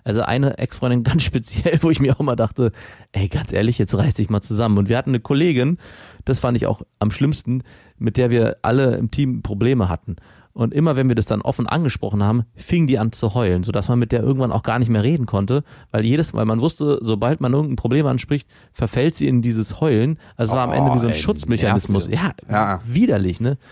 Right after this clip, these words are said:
Speaker 1: Es war wie so ein Schutzschild, das sie aufgebaut hat. Okay, wir, wenn irgendjemand was von mir will, <laughs> fang ich an zu heulen und
Speaker 2: Mein
Speaker 1: dann hab ich meine
Speaker 2: Wasserfall.
Speaker 1: Ruhe.
Speaker 2: Dahinter liegt der Golddruck.
Speaker 1: <laughs> Genau.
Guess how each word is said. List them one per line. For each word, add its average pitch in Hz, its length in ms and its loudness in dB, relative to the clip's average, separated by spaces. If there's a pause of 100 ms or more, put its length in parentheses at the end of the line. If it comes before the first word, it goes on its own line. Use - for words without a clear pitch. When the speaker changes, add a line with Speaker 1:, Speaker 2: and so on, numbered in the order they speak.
(120)
Speaker 1:
Es - 80 -10
war 139 80 0
wie 180 60 4
so 185 100 2
ein 139 80 2
Schutzschild, 131 460 0
das 117 80 -4
sie 131 100 -2
aufgebaut 120 480 0
hat. 131 120 0
Okay, 151 300 -2
wir, 131 160 0
wenn 127 320 -2
irgendjemand 151 420 -2
was 127 120 -2
von 127 120 -2
mir 117 140 2
will, 156 180 2 (100)
<laughs> - 100 -20
fang - 240 -2
ich 180 120 0
an 175 120 0
zu 117 160 0
heulen 131 180 0
und 120 60 4
Speaker 2:
Mein 110 140 2
Speaker 1:
dann 104 80 2
hab - 60 2
ich - 60 -2
meine 110 180 2
Speaker 2:
Wasserfall. 107 240 2
Speaker 1:
Ruhe. 110 120 0 (400)
Speaker 2:
Dahinter 113 340 2
liegt 104 220 2
der 98 80 2
Golddruck. 101 580 0 (340)
Speaker 1:
<laughs> - 0 - (200)
Genau. - 360 -2